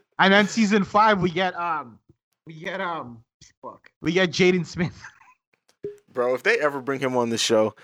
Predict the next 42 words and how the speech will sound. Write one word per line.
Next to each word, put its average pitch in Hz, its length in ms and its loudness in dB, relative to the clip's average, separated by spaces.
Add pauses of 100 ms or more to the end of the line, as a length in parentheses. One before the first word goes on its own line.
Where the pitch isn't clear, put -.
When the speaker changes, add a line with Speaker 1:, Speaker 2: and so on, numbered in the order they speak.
(240)
Speaker 2:
now 135 160 4
Hilary 175 420 2
Swank 143 340 0
at 101 120 -6
that 117 180 4
point. 87 260 -10
Let's 117 180 -2
just 117 280 -8
go 107 240 2
ahead 123 140 2
and 117 80 -10
bring 120 200 -2
the 104 60 -4
Swank 110 360 -2
in. 95 220 -4 (440)
Um, 117 460 0 (340)
but 139 140 2
that's 208 220 2
it, 117 140 0
bro. 107 300 2
That's 180 220 4
our 165 140 6
review. 147 280 2
Overall, 175 480 2 (300)
uh, 131 280 4
rating 139 400 0
for 123 100 -8
season 143 340 -2
two 123 180 0
of 107 60 -4
Cobra 95 240 0
Kai. 92 180 -4
What 90 140 -2
you - 40 -6
giving 92 240 -8
it? - 60 -20 (720)
Speaker 1:
I 151 100 -4
think 185 160 -6
I 202 80 -2
gave 165 260 -4
season 147 420 -6
one 135 360 0